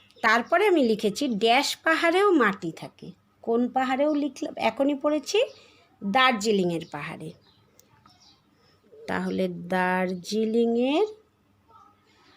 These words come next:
দার্জিলিং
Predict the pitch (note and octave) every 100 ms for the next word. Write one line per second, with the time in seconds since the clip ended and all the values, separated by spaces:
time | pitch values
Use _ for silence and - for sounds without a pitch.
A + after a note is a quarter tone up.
0 | _ _ _ _ _ _ _ _ - _
1 | _ - F#3 F3+ F#3+ F3+ F3+ F3 - G3+
2 | G3+ G3+ G#3+ A3 B3+ D4 F4